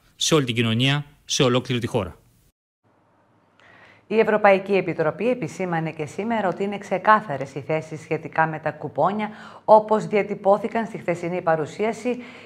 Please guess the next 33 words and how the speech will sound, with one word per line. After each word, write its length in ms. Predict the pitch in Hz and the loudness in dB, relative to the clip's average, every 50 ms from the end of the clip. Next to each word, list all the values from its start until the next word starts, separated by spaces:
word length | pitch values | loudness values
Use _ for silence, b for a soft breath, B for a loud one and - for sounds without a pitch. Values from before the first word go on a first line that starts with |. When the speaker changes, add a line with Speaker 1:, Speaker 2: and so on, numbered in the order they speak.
| B B | B B
Speaker 2:
και 140 | - 233 214 | 2 2 2
πως 260 | 220 220 233 226 233 | 4 4 2 4 2
ο 80 | 247 220 | -2 4
κανονισμός 600 | 226 226 208 208 196 196 175 - 175 214 220 - | 4 4 4 4 0 -2 -2 0 0 -2 -2 0
προστασίας 640 | - 214 202 190 - 196 175 165 - 226 214 208 214 | 0 0 0 0 0 -2 -4 -2 0 -2 -2 0 0
των 160 | 202 190 180 | -2 -2 -2
δικαιωμάτων 720 | 170 180 180 196 185 175 175 185 208 220 214 214 151 131 | -4 -4 2 4 4 4 4 2 0 0 0 -2 -6 -6
του 80 | - 156 | -6 -4
καταναλωτή 720 | - 156 143 143 143 143 143 143 139 139 139 233 240 - - | -4 -2 0 0 2 2 2 0 -2 -2 -2 -4 -4 -4 -4
είναι 200 | 208 220 220 202 | -4 -4 -2 -4
σε 140 | 190 - 185 | -4 -2 -2
ισχύ. 440 | 170 156 - - - 160 139 127 131 B B B B B B B _ | -2 -2 -4 -6 -6 -6 -6 -6 -10 B B B B B B B _
Επίσης, 460 | - 190 190 190 - 240 247 240 - | 4 4 4 4 0 0 0 2 0
επισημάνθηκε 800 | 240 226 233 208 214 220 196 190 185 190 190 185 - 180 - 185 | 0 0 0 -4 -2 -2 2 4 6 4 4 2 -4 -2 0 0
ότι 200 | 180 185 185 180 | 0 2 4 6
όλες 420 | 180 180 175 165 165 160 160 - | 6 6 6 4 0 -2 -4 -8
οι 60 | 165 | -8
χώρες 400 | 160 - 170 165 202 226 226 - | -2 4 6 6 6 6 2 0
έλαβαν 340 | 202 180 165 170 165 170 165 | -2 2 2 2 2 2 -2
επιστολές 560 | 160 160 - 156 - - 165 156 170 208 214 | -2 -6 -6 -12 -8 -4 -2 0 2 0 0
για 120 | 208 196 165 | 0 -4 -6
τη 80 | 165 | -6
συμμόρφωση 720 | - - 175 160 170 185 185 175 190 196 196 - 240 220 233 B B B B B B | -8 -8 0 4 4 4 4 2 -4 -6 -4 -4 -4 -4 -4 B B B B B B
με 160 | 185 - 208 | 2 2 4
τον 200 | 208 208 196 185 | 4 4 2 4
κανονισμό, 520 | - 185 180 170 160 156 143 139 196 240 | 4 2 2 4 0 -4 -4 -4 -4 -4
χωρίς 480 | 240 - - 190 180 185 226 285 262 208 | -2 0 4 4 4 4 2 0 -4 -2
να 120 | 226 190 | -2 -2
δοθεί 260 | 160 156 151 - 226 220 | -2 -2 -4 -4 -4 -4
συνέχεια 440 | 220 - 160 165 170 202 202 254 254 | -4 -6 0 0 0 0 0 -4 -4
στα 140 | 254 - | -2 -2
επόμενα 420 | 160 147 165 165 160 160 151 151 143 | -2 2 4 2 2 2 0 -4 -2
βήματα 400 | 147 185 226 240 240 247 247 | -2 0 0 0 0 0 -2